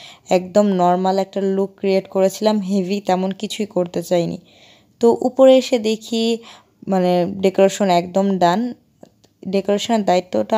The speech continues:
আমার থাকলেও এটার আইডিয়া, মানে ডেকোরেশনটা কেমন হবে সেটার আইডিয়া সম্পূর্ণ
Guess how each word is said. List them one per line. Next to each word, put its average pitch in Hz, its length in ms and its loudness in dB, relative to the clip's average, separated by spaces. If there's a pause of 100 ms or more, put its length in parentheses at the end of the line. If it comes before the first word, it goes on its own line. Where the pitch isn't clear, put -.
আমার 185 220 0 (100)
থাকলেও 196 480 0 (440)
এটার 190 240 2
আইডিয়া, 190 460 2
মানে 185 200 0
ডেকোরেশনটা 190 480 -4
কেমন 190 460 -2
হবে 185 340 -2
সেটার 185 300 -2
আইডিয়া 175 360 2
সম্পূর্ণ 185 640 -4